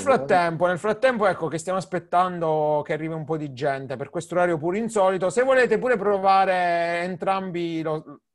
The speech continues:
Speaker 1: la condivisione schermo, andate pu-, eccolo, vedi, Fabio mi ha capito al volo.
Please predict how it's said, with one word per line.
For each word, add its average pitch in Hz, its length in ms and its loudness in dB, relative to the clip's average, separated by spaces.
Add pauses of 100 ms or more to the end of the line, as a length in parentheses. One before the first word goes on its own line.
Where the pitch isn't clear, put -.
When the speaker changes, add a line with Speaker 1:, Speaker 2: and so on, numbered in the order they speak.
Speaker 1:
la 151 120 -6
condivisione 165 520 -8
schermo, 196 420 0
andate 151 300 -6
pu-, 139 120 -10
eccolo, 135 340 -2
vedi, 120 320 -12
Fabio 170 260 -2
mi 147 60 -8
ha 143 80 -8
capito 147 280 -8
al 180 120 -4
volo. 269 420 0